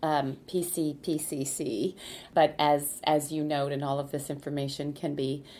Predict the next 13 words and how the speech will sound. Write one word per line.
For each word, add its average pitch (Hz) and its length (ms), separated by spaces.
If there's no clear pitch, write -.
found 170 340
online, 147 480
we 226 80
were 233 140
founded 147 400
in 139 100
about 135 300
two 165 180
thousand 151 440
and 127 200
six, - 520
and 156 200
our - 300